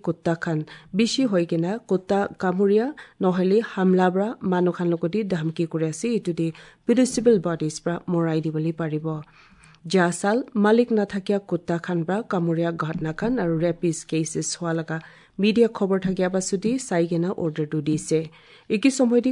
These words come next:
কৰ্ট পৰা আগেদি অৰ্ডাৰ দিয়াৰ পৰা কুত্তা খান উঠাই কিনে ভেকচিনেশ্যন নহ'লে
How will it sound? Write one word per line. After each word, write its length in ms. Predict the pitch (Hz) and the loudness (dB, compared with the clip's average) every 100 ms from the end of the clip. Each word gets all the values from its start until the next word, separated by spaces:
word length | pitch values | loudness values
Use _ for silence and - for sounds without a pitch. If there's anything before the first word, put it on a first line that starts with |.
| 254 | 0
কৰ্ট 160 | 175 165 | 0 0
পৰা 160 | 175 175 226 - 185 | -2 -2 -4 -4 -4
আগেদি 320 | 185 196 220 - 185 | 0 0 0 0 -2
অৰ্ডাৰ 240 | 175 185 175 | 0 0 2
দিয়াৰ 200 | 165 160 | 0 0
পৰা 160 | 151 156 - - - - | -6 -8 -14 -20 -18 -2
কুত্তা 300 | 170 175 175 170 | -2 0 -4 -2
খান 160 | 185 170 - | -4 -4 -4
উঠাই 220 | 170 - 170 | -8 -4 -2
কিনে 200 | 180 202 285 - - - | 0 -2 -4 -10 -20 0
ভেকচিনেশ্যন 600 | 220 226 240 226 214 277 240 | 0 2 2 2 0 0 0
নহ'লে 300 | 175 180 | 0 2